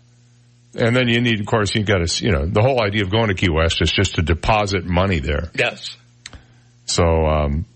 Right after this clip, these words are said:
Speaker 1: we're looking forward to the trip. It'll be a lot of fun. I hope, uh, those of you who won the tickets,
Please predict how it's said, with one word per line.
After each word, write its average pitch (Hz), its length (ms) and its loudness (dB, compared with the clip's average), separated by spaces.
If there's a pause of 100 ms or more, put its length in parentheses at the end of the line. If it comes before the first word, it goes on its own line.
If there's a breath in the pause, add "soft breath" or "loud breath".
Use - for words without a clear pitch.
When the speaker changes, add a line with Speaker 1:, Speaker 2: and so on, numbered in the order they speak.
(140)
Speaker 1:
we're 117 140 2
looking 117 220 -2
forward 87 260 0
to 78 80 -2
the 71 80 -2
trip. 73 220 -2
It'll 71 140 0
be 71 100 0
a 67 60 0
lot 67 160 0
of - 80 -4
fun. 64 300 -2
I 78 60 2
hope, 95 280 0
uh, 80 160 0
those 95 280 0
of 90 100 0
you 90 80 2
who 90 240 0
won 123 260 2
the 117 260 -4
tickets, 110 500 -2